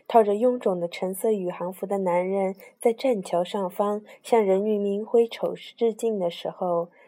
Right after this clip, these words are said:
他的心在胸腔里砰砰直跳。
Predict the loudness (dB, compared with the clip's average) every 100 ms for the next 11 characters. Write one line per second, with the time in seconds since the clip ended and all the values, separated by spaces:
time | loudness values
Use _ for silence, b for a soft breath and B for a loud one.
0 | b -2 -2 -2 -4 -4 -2 -2 -2 -4
1 | -4 -4 -6 -4 -8 -10 -12 -10 -10 -8
2 | -8 -8 -10 -8 -4 -2 -4